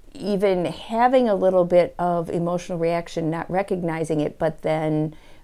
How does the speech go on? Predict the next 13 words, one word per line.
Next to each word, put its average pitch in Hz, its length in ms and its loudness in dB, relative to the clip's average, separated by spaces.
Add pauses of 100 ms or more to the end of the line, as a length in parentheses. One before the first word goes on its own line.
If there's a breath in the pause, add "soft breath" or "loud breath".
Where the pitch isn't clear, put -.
(120 loud breath)
being 165 240 2
a 156 60 0
little 156 300 0
upset - 540 -4
with 151 200 -2
her - 420 -2
for 156 220 -2
her 349 340 0
choice, 151 880 -4 (500 soft breath)
um, 165 360 -2 (160 loud breath)
you 196 100 0
know, 196 340 4
fortunately, 208 800 0